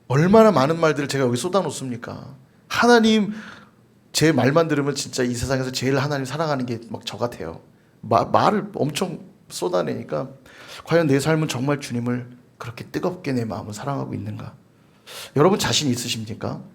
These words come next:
여러분의 입술의 고백과 삶의 고백이 일치하세요? 혹시 이런 얘기만 맨날 하고 계시지 않으세요? "아, 기도해야 되는데, 말씀 봐야 되는데, 예배해야 되는데." 아무 소용 없어요. 예, 예배를 드려야죠.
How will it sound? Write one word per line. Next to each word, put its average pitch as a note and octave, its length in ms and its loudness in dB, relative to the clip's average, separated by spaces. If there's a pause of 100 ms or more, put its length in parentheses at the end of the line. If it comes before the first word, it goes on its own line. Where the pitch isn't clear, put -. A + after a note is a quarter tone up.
(1040)
여러분의 E3 420 4
입술의 D#3 340 0
고백과 B2+ 360 2
삶의 F3 340 0
고백이 A#2 300 -6 (120)
일치하세요? D#3+ 960 -6 (500)
혹시 C4 280 4
이런 F#3 360 6
얘기만 A3+ 300 6
맨날 F#3+ 200 4
하고 F3 200 0
계시지 D3 280 -2
않으세요? B2 220 -2 (220)
"아, A#2+ 240 -4
기도해야 A#2+ 400 -8
되는데, - 420 -14 (380)
말씀 C3+ 260 0
봐야 B2 200 -2
되는데, B2+ 260 -4
예배해야 B2 420 0
되는데." - 460 -10 (600)
아무 E3 240 2
소용 G#3+ 240 2
없어요. A2 600 -8 (600)
예, A#2+ 220 -6 (200)
예배를 D#3+ 320 4
드려야죠. C#3+ 600 2